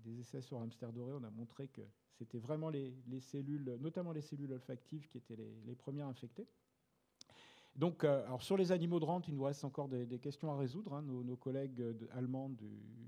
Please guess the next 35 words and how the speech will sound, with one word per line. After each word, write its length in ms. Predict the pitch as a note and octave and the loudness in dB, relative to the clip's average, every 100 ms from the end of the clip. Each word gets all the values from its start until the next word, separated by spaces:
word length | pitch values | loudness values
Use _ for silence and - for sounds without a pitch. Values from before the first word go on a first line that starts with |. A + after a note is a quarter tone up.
| A#2+ | -14
Friedrich 360 | - B2 C3+ B2+ | -10 -4 -4 -2
Loeffler 240 | B2+ C3+ | -4 0
Institute, 720 | C3 C3 - B2+ A#2 D3+ D3 A2+ | 0 0 -2 -8 -4 -6 -4 -4
euh, 180 | G#2+ G#2 A2+ A2 G2 G2+ | -4 -8 -10 -12 -10 -8
ont 80 | A#2+ | -8
sorti 340 | - A#2 - | -6 -6 -2
la 100 | C3 | -2
semaine 240 | B2+ C#3 C#3 | 0 0 2
dernière 400 | C3 C3+ C#3+ C3 | 2 2 0 -2
un 80 | |
papier 440 | B2+ B2+ - C#3+ C#3+ - - - - - _ _ _ - | -2 -4 -2 -2 -4 -12 -20 -20 -20 -20 _ _ _ -20
sur 320 | - - D3 C3+ | -14 -2 2 4
l'infection 720 | C3 B2+ C3 - C#3 C#3 A#2+ | 2 2 -2 0 2 2 2
expérimentale 760 | A2+ A2+ - B2 B2+ B2+ C#3 C3 | 0 -2 0 2 2 2 2 2
des 120 | B2+ | 2
bovins, 420 | B2 B2 C3+ F3 | 2 4 4 2
qui 200 | - B2+ | 0 -4
est 40 | B2 - | -6 -8
plutôt 300 | - B2+ D3 | -8 -2 2
rassurant, 460 | C#3 C3+ D3 C3+ E3+ | 4 4 2 0 0
à 40 | |
mon 120 | A#2 A#2 | -2 -4
sens, 360 | - D#3+ - | -6 -8 -8
au 280 | A2 A#2+ A2+ | -12 -12 -12
sens 300 | B2+ A#2+ - | -10 -8 -4
où 200 | B2 A2+ | -2 -2
on 60 | G#2+ | -4
peut, 160 | - B2 A#2 G2+ F#2 | 0 2 2 0 -2
euh, 160 | G2 A2 - - - - | -6 -10 -16 -20 -14 -8
on 60 | A#2 | 2
peut 140 | C#3+ | 4
infecter 360 | C#3 C#3+ C3+ C#3+ | 4 2 2 2
un 80 | |
bovin, 480 | C#3 C#3+ C#3+ D3 D3 A2+ | 4 6 6 4 2 0
mais 400 | B2 C#3+ D3 C#3+ | 6 8 8 6